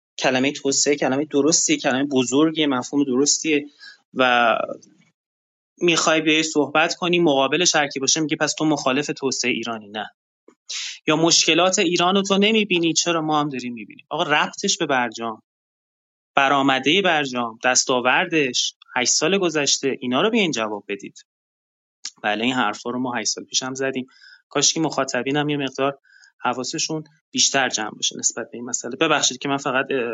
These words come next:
لازم دونستم اینو اشاره کنم. در رابطه با مبحث گذار در نظم بین‌المللی، ببینید، یه زمانی مبحث گذار در نظم بین‌المللی یه م-، یه کلام و یک مفهوم انتزاعی بود،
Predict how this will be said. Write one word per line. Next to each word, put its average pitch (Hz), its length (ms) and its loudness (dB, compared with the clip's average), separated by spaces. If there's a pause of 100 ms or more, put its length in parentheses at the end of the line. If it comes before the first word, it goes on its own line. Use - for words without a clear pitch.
لازم 123 260 -2
دونستم 135 340 -4
اینو 127 100 -2
اشاره 117 300 -4
کنم. - 320 -20
در 240 160 4
رابطه 269 260 2
با 240 220 4
مبحث 190 420 0
گذار 143 400 2
در 127 160 2
نظم 123 320 0
بین‌المللی، 110 720 -8
ببینید، 202 400 0 (1400)
یه 196 80 4
زمانی 202 440 2
مبحث 185 380 2
گذار 147 360 2
در 135 180 2
نظم 131 320 -2
بین‌المللی 127 920 -4 (440)
یه 202 100 2
م-، 165 340 2 (100)
یه 185 80 0
کلام 175 720 2
و 156 80 2
یک 151 240 -2
مفهوم 165 680 0 (280)
انتزاعی 143 720 2
بود، 127 280 -4